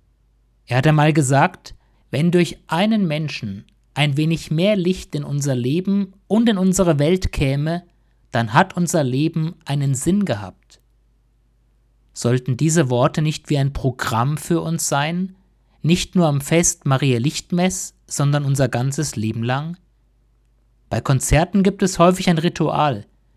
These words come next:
Wenn das letzte Lied des Abends angestimmt wird, gehen die Strahler aus, die bis dahin die Arena in gleißendes Licht getaucht haben,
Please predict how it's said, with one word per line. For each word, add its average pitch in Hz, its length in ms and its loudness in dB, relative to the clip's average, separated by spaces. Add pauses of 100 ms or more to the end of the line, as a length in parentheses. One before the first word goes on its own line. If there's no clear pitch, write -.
(280)
Wenn 139 100 2
das 143 200 2
letzte 185 340 0
Lied 208 300 4
des - 220 0
Abends 175 440 2
angestimmt 160 800 0
wird, 190 420 0
gehen 180 240 4
die 175 80 0
Strahler 156 640 2
aus, 135 460 -4 (140)
die 120 60 -2
bis 120 300 -4
dahin 160 480 2
die 139 160 -2
Arena 151 500 0
in 135 160 -2
gleißendes 170 800 0
Licht 185 300 -2
getaucht 139 520 -4
haben, 175 400 0